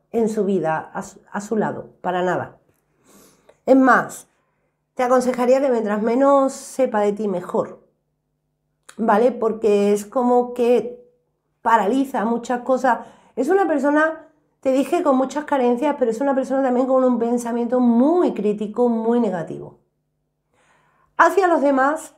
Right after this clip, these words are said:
y hacia ella misma. Es una persona que anda criticando mucho a otros todo el tiempo, criticando a otros, como que los demás nunca son buenos, como que mira aquella lo que ha hecho, lo que está haciendo,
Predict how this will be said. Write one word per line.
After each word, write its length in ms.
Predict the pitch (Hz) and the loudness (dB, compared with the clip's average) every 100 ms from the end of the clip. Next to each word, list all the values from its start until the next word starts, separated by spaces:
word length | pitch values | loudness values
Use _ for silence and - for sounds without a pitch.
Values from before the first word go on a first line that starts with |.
| _ _ _ _ _ _ | _ _ _ _ _ _
y 160 | 277 294 | 0 2
hacia 480 | 262 262 294 269 277 | 2 0 -2 -4 -4
ella 260 | 202 190 175 | -8 -6 -6
misma. 500 | 180 175 175 180 190 | -6 -8 -10 -10 -8
Es 100 | 208 | -4
una 140 | 294 | -2
persona 360 | 269 269 285 254 | -2 0 -2 0
que 80 | 254 | 0
anda 580 | 247 254 269 285 - - _ _ _ | 0 2 2 2 -2 -18 _ _ _
criticando 1000 | 320 339 202 214 220 208 190 175 165 120 | 4 4 2 -4 -4 -2 -2 -4 -6 -6
mucho 800 | 208 233 262 320 320 - 160 - | -2 2 2 2 -2 -10 -12 -8
a 140 | 180 175 | -4 -4
otros 400 | 165 - - - _ _ _ _ _ _ _ _ _ _ | -4 -8 -16 -20 _ _ _ _ _ _ _ _ _ _
todo 220 | 302 277 | 4 4
el 160 | 240 202 | 4 0
tiempo, 400 | 202 156 - 202 | -6 -8 -10 -10
criticando 720 | 233 202 214 214 233 202 180 | -8 -8 -8 -2 0 0 -2
a 60 | 160 | -2
otros, 300 | 165 190 190 | -4 -8 -8
como 300 | 240 220 220 | -6 -4 -4
que 100 | 214 | -4
los 160 | 202 | -4
demás 320 | 208 214 214 214 | -2 -2 -2 0
nunca 300 | 226 214 180 | -2 -2 -6
son 260 | 202 196 | -8 -2
buenos, 500 | 254 302 285 285 285 - - _ _ - | 2 2 4 2 0 -8 -20 _ _ -4
como 340 | 262 233 220 | 0 0 -2
que 120 | 226 | -4
mira 240 | 233 233 214 | -2 0 -2
aquella 300 | 220 202 185 | -2 -2 0
lo 120 | 185 | -2
que 120 | 180 | -4
ha 120 | 196 | -4
hecho, 600 | 285 - - 277 269 269 - _ | -4 -6 -2 0 2 -2 -10 _
lo 180 | 220 214 | -2 0
que 100 | 190 | -2
está 240 | 180 170 | -6 -10
haciendo, 800 | 165 - 302 302 294 269 269 - | -12 -4 0 4 4 4 2 -4